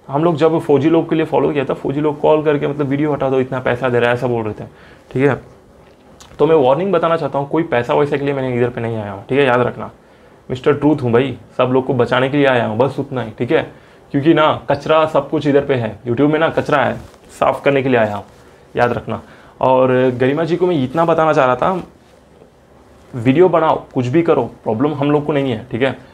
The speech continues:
Entertainment करो, best entertainment है, मैं आपको तालियां बजाऊंगा, ठीक है। आप रामोजी, रामोजी, अ, कुछ, अ, cinema कुछ जाए, जाए थे ना, मुझे नाम नहीं पता है, और हैदराबाद में आपने कुछ, कुछ गए थे, और मुंबई में भी गए थे आपने, ठीक है।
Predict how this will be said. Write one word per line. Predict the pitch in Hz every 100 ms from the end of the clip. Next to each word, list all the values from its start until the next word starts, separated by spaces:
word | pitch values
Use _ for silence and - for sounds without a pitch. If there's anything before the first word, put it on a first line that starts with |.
| -
Entertainment | 113 151 160 160
करो, | 147 -
best | 110 190 -
entertainment | 151 151 131 113
है, | 117
मैं | 139
आपको | 165 -
तालियां | - 139 180 -
बजाऊंगा, | 113 101 101
ठीक | - 127
है। | 117 - - -
आप | -
रामोजी, | 123 120 135 127 139 131 -
रामोजी, | 131 127 135
अ, | 131 -
कुछ, | 120 117 113 120 -
अ, | 117 117 113 113 -
cinema | - 139 139 135 - - - -
कुछ | 131
जाए, | 113 120 117
जाए | 113 120 135
थे | 143
ना, |
मुझे | 196 143 127
नाम | 117 120
नहीं | 110
पता | - -
है, | 196 - - - -
और | 123
हैदराबाद | 117 120 123 123 117
में | 120
आपने | 113 117
कुछ, | 120
कुछ | - 113
गए | 110 107
थे, | 107 180
और | 156 120
मुंबई | 113 113 117 120
में | 123
भी | 123 123 123 - - - -
गए | 120 107
थे | 101
आपने, | 95 104
ठीक | 131 156
है। | 165